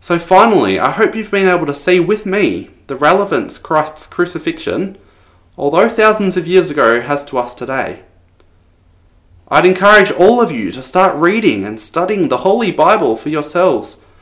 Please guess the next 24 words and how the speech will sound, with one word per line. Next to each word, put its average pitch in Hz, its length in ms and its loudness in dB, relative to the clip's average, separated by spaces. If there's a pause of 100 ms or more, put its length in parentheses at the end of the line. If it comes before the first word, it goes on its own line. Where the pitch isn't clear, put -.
(220)
to - 60 -6
see 185 220 0
the 175 120 0
hope - 260 2
contained 151 400 -2
in 170 160 -2
it. - 180 -8 (1400)
And 120 140 -4
I'd 131 100 0
just 185 160 -2
like 202 200 4
to 185 60 -2
leave 175 240 2
you 131 120 -4
with 117 240 -6
one 156 240 -2
final 151 320 -2
quote - 400 -2 (320)
from 113 180 -10
Second 131 320 -8
Peter 120 180 -4
three, 123 280 -6
verse 110 260 -6
nine. 90 380 -8